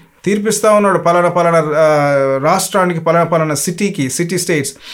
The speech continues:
ఆ, తొమ్మిదో అధ్యాయం ఒక parenthetical నోట్గా అనుకుంటే, పది నుంచి, పది నుంచి పదిహేడు వరకు మరలా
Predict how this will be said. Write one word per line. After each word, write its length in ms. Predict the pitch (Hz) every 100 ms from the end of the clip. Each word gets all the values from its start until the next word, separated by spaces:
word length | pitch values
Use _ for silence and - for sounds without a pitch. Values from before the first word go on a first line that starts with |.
| - - - 170
ఆ, 340 | 156 151 151 151
తొమ్మిదో 240 | 202 226
అధ్యాయం 520 | 220 202 185 202 196
ఒక 360 | 190 160 165 170
parenthetical 460 | 175 208 196 190 185
నోట్గా 300 | 170 165 165
అనుకుంటే, 580 | 151 156 131 123 156 - - _ 190
పది 200 | 214 269
నుంచి, 680 | 262 214 - 214 165 196 202
పది 180 | 208
నుంచి 380 | 233 233 220 233
పదిహేడు 400 | 220 190 185 190
వరకు 280 | 175 170 170
మరలా 560 | 160 156 165 135 143